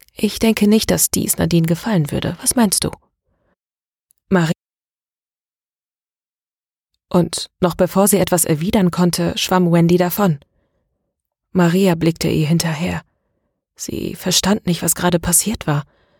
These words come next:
Endlich konnte sie sich etwas entspannen und dann das. Sie war auf das Höchste alarmiert. Sie verließ den Whirlpool und ging unter die Dusche, um alleine zu sein, um nachzudenken. „Was ist los, Süße?“,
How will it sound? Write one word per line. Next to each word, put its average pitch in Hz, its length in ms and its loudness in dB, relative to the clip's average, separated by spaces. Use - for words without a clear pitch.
Endlich 208 480 0
konnte 190 320 0
sie 170 140 4
sich 165 180 -2
etwas 170 300 0
entspannen 165 580 0
und 165 180 -4
dann 190 160 4
das. 190 360 2
Sie 170 260 2
war 160 180 2
auf 160 100 -4
das 156 260 0
Höchste 202 320 2
alarmiert. 165 580 0
Sie 202 200 2
verließ 190 400 4
den 143 180 0
Whirlpool 131 480 0
und - 200 -4
ging 151 180 2
unter 156 240 2
die 160 140 0
Dusche, 170 300 0
um 139 140 -2
alleine 165 380 2
zu 123 160 -2
sein, 113 320 -2
um 190 160 2
nachzudenken. 160 760 0
„Was 262 200 0
ist 247 180 0
los, 302 260 2
Süße?“, 185 360 2